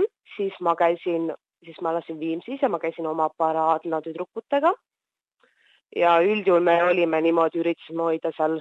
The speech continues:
mitte väga suurt seltskonda, sest mida suurem seltskond, seda rohkem pead seal kommi jagama. Et üritasime hoida sihuke kolm-neli inimest pundis.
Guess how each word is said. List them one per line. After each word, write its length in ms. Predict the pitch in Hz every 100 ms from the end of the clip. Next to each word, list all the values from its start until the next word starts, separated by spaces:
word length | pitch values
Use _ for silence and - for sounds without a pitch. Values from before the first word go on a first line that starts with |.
| -
mitte 300 | 180 - 170
väga 220 | 165 165
suurt 240 | 185 220 -
seltskonda, 680 | 254 233 - 262 247 240 240
sest 200 | 175 -
mida 120 | 160 160
suurem 280 | 160 156
seltskond, 480 | - 180 175 202 196 -
seda 160 | 160 160
rohkem 400 | 165 - 160 151
pead 160 | 151 -
seal 200 | 165 170 - _ - _ _ -
kommi 460 | 180 175 175 156 160 - _ _ _ _ _ -
jagama. 460 | 170 170 170 180 190 - _ _ _ -
Et 120 | 165 -
üritasime 400 | 165 160 - 170
hoida 240 | 165 160
sihuke 240 | 156 - 160 _ _ _ _
kolm-neli 1200 | 165 160 160 165 156 _ _ _ 247 165 160 156
inimest 400 | 147 156 156 -
pundis. 380 | - 170 160 156